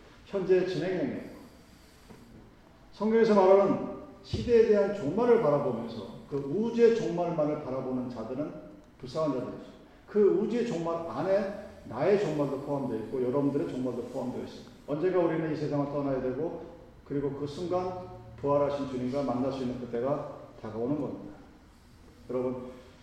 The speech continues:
사건이 일어나고 지진이 일어나고 비행기가 떨어지고 사람이 죽었을 때 거기에서 피해를 당한 사람, 신령 상대-, 망대가 막아져서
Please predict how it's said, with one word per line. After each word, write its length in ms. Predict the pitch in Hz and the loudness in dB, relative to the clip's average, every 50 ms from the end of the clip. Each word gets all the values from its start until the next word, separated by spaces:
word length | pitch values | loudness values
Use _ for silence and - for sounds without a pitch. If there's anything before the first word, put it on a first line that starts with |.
| - - | -20 -20
사건이 400 | - - 180 196 190 226 220 220 | -10 -4 -2 0 2 4 4 4
일어나고 800 | 220 196 180 165 156 147 131 151 156 147 120 - - - - - - | 4 4 4 6 6 4 4 2 2 0 0 -2 -4 -6 -10 -12 -10
지진이 340 | - 143 139 190 220 220 202 | -10 -8 -4 -2 0 2 2
일어나고 380 | 185 156 143 131 - - - | 2 2 0 -2 -2 -4 -4
비행기가 360 | - 143 165 185 190 190 - | -4 -4 -2 0 0 0 0
떨어지고 460 | 165 151 143 135 123 117 117 113 113 113 | 0 0 0 0 -2 -4 -6 -8 -10 -10
사람이 300 | - - 165 175 175 170 - - | -8 -8 -6 -6 -6 -8 -8 -10
죽었을 320 | - 127 123 127 123 123 | -10 -10 -8 -8 -10 -10
때 200 | - 135 123 110 - - - - - - - - - - - - - - - - - - - - - - | -8 -8 -8 -10 -10 -12 -16 -18 -20 -20 -20 -20 -20 -20 -20 -20 -20 -20 -20 -20 -20 -20 -20 -20 -20 -8
거기에서 420 | - 139 151 170 180 180 185 185 180 | -4 -2 0 0 0 0 -2 -4 -4
피해를 340 | - 185 220 226 220 214 180 | -4 -2 0 2 4 4 2
당한 220 | 180 170 156 151 143 | 2 0 0 0 -2
사람, 320 | - - 123 113 107 - - - - - - | -2 -4 -4 -6 -6 -8 -10 -14 -16 -18 -18
신령 380 | - - 185 185 190 190 190 170 | -6 -4 -2 2 2 2 2 2
상대-, 300 | - 170 165 165 175 160 139 | 0 -2 -4 -4 -4 -4 -4
망대가 400 | 131 139 151 160 156 151 156 156 | -2 -2 -2 0 0 0 0 0
막아져서 560 | 139 139 143 147 143 139 139 143 151 147 147 | 0 2 0 0 0 0 -2 -2 -2 -4 -4